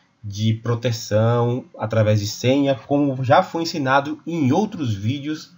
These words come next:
dessa série. O que aconteceu então? Voltando. Quando a planilha está visível, aqui no editor eu tenho a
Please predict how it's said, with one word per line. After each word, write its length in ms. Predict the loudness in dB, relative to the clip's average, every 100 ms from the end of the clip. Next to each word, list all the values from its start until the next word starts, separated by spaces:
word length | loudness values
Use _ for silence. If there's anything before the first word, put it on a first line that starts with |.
| _ _
dessa 420 | -10 -4 -2 -4 -8
série. 460 | -6 -6 -6 -10 _ _ _ _ -20 -20 _ _
O 80 | -6
que 140 | 4
aconteceu 520 | 4 4 -4 -4 -4 -4
então? 360 | -2 -2 -2 -4 _ _ -20 -16
Voltando. 760 | -6 0 0 2 0 0 -8 -16 _ _ _ _ _ -2
Quando 220 | 2 4
a 60 | 4
planilha 320 | 0 -2 -2
está 180 | 2 2
visível, 580 | 2 -4 -2 -2 -4 -4
aqui 240 | -4 0
no 100 | -2
editor 340 | -2 -4 -2 -2
eu 80 | 0
tenho 420 | 0 0 -2 -2
a 360 | 0 2 2